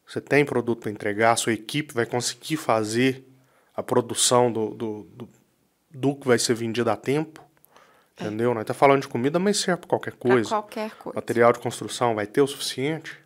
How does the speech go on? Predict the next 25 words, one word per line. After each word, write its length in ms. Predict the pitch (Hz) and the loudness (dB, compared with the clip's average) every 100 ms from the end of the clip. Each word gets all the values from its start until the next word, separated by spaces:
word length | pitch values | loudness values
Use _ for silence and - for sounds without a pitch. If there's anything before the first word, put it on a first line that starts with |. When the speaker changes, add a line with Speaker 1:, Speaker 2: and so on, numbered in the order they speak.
| _ | _
Speaker 1:
Porque 120 | - 151 | -10 -2
não 100 | 208 | 0
adianta 360 | 247 247 160 | 2 2 2
você 140 | 143 135 | -2 -2
fazer 180 | 131 | 2
uma 100 | 131 | 2
promoção 500 | 127 127 127 110 127 | 2 2 2 2 0
de 80 | 156 | 0
três 480 | 202 - 143 135 117 | -2 2 4 4 2
itens. 320 | 117 - 101 107 _ _ _ - | -4 -6 -10 -12 _ _ _ -14
Speaker 2:
É. 100 | 185 175 _ _ | -14 -14 _ _
Speaker 1:
Você 120 | - | -4
tem 140 | 117 120 | -2 4
três 340 | 135 135 117 | 6 6 4
itens 220 | 120 117 | -2 -4
em 40 | 110 | -6
estoque. 500 | - 113 98 - - _ | -2 0 -2 -4 -20 _
Que 60 | - | -4
promoção 520 | 151 180 - 190 175 | 2 4 4 4 4
é 140 | 123 | 2
essa? 260 | 104 - - _ _ _ _ _ _ _ _ _ _ _ | 0 -6 -16 _ _ _ _ _ _ _ _ _ _ _
Você 140 | - 107 | -10 -2
vai 160 | 120 | 0
gerar 260 | 113 127 123 | 4 6 4
frustração. 760 | - 165 - 240 - 147 120 | 2 -4 0 0 2 0 0